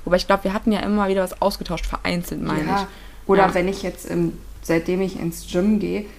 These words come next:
Speaker 2: ähm, schicke ich Anna ja auch gerne mal Bilder
Speaker 1: Ja, find ich
Speaker 2: <laughs> von
Speaker 1: super
Speaker 2: irgend-,
Speaker 1: übrigens, ne?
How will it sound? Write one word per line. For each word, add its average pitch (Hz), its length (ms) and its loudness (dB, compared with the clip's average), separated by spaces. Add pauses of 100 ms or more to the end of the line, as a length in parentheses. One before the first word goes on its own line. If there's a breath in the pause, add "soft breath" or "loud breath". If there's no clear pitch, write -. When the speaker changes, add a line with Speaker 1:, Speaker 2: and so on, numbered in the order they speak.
(300 loud breath)
Speaker 2:
ähm, 165 220 2
schicke 190 260 -4
ich - 160 -6
Anna 180 180 0
ja 175 140 -2
auch 170 140 -8
gerne 175 200 -2
mal 180 260 -2
Bilder 233 300 6 (400)
Speaker 1:
Ja, 302 400 8
find 330 140 8
ich 247 80 8
Speaker 2:
<laughs> - 20 -2
von 320 240 10
Speaker 1:
super 196 160 10
Speaker 2:
irgend-, 180 200 6
Speaker 1:
übrigens, 185 220 0
ne? 214 200 4